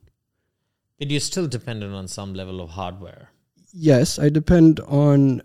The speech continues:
Speaker 2: uh, an I O S device or an Android device
Speaker 1: Mm-hmm.
Speaker 2: to, uh, run my software, my app, but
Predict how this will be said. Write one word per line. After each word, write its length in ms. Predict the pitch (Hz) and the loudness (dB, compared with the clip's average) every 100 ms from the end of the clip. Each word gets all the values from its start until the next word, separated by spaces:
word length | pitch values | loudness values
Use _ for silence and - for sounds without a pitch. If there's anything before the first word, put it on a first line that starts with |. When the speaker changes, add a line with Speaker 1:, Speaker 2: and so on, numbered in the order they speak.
| - | -4
Speaker 2:
uh, 300 | 127 120 117 139 | -2 0 -2 -4
an 100 | 131 | -2
I 140 | 139 | 0
O 80 | 135 | 2
S 100 | 135 | 2
device 460 | 147 139 139 147 - | 0 2 2 2 0
or 60 | |
an 80 | 120 | 2
Android 360 | 120 127 120 113 | 2 4 2 0
device 340 | 117 117 131 | 0 0 0
Speaker 1:
Mm-hmm. 120 | 98 | -2
Speaker 2:
to, 540 | 135 123 120 117 - _ _ _ _ - | 0 2 2 -2 -8 _ _ _ _ -8
uh, 460 | 120 117 117 - 135 - | -6 -4 -6 -8 -12 -16
run 280 | 139 160 175 | 0 2 4
my 140 | 123 113 | 2 0
software, 440 | - 101 - 135 | -4 -6 -2 0
my 160 | 127 101 | 0 0
app, 300 | 113 175 - - - - _ | -2 -2 -4 -4 -20 -20 _
but 80 | 156 | 4